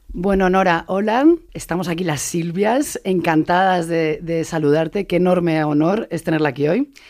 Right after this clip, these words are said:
Y cuantísimo nos ha emocionado su libro. Que, por cierto, el título en alemán es Como todas, pero distinta, y aquí se ha traducido como Flores particulares.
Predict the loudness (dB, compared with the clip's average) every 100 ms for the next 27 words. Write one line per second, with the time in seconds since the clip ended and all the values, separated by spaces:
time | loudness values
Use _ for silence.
0 | -14 -6 0 0 0 -2 -2 0 0 -2
1 | -4 -4 -2 -2 -2 -2 -2 -2 -4 -2
2 | -2 -4 -8 _ -20 -20 _ -4 0 0
3 | 0 -2 -2 0 0 0 -6 -6 -2 0
4 | 2 2 2 0 0 0 0 -2 -4 -4
5 | -6 -14 -18 _ _ -2 0 2 2 2
6 | 0 -2 -6 -6 -4 -6 -4 -2 0 -2
7 | -4 -8 -20 -20 -4 -2 -2 -2 0 0
8 | 0 _ -20 -10 -4 0 0 0 -2 0
9 | 2 0 0 -4 -2 0 -2 -4 -2 -2
10 | 0 -2 -6 -14